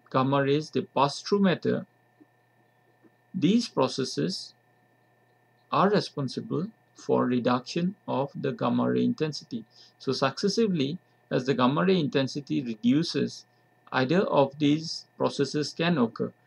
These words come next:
It's not that only one of these processes will occur. It may be a combination of one, two, or even all the three processes occurring, which leads to the reduction of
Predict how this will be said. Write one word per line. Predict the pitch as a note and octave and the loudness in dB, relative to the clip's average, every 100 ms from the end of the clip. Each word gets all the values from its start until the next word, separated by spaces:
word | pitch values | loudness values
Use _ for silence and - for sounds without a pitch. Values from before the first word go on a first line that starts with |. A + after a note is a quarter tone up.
| _ _ | _ _
It's | - - | -8 -2
not | D3+ D3+ | 0 0
that | D3 | 2
only | B2+ B2+ | 2 2
one | B2+ A#2 B2+ | 4 4 2
of | C#3 | 0
these | F3 F3 | -2 -2
processes | D#3+ D3+ F3 - | -2 -2 -6 -4
will | E3 D#3 | -2 -2
occur. | - G3 | -2 -2
It | - - | -4 -2
may | B2+ | 0
be | A#2+ C3+ | 2 0
a | C#3+ | -2
combination | B2 A#2+ A#2+ C3 - D3 | 2 2 2 -2 -2 0
of | D#3+ A3 - _ _ _ _ _ _ _ _ _ _ _ _ _ | 0 0 -8 _ _ _ _ _ _ _ _ _ _ _ _ _
one, | - B2 D3 F#3 G3+ - | 2 4 6 4 0 -2
two, | D3 D3+ - | 2 2 2
or | C#3 | 2
even | C3 D3 F3+ G3+ - _ | 2 2 0 0 -6 _
all | C#3 E3 | 0 2
the | F3 | 0
three | - C3 | -2 -2
processes | B2+ A#2+ B2 A#2 A#2 | 0 -2 -2 -6 -4
occurring, | A#2+ - D3 A2+ - _ _ _ - | -6 -2 0 0 -4 _ _ _ -4
which | C3 - | -4 -2
leads | C#3 D#3 G3 - | 0 0 -2 -6
to | C3+ C#3+ G3 - | -6 -4 -6 -2
the | B2+ | 0
reduction | A#2+ A2+ B2 B2+ - D3 | 2 2 0 -2 -4 -4
of | B2 B2 E3+ | 0 0 0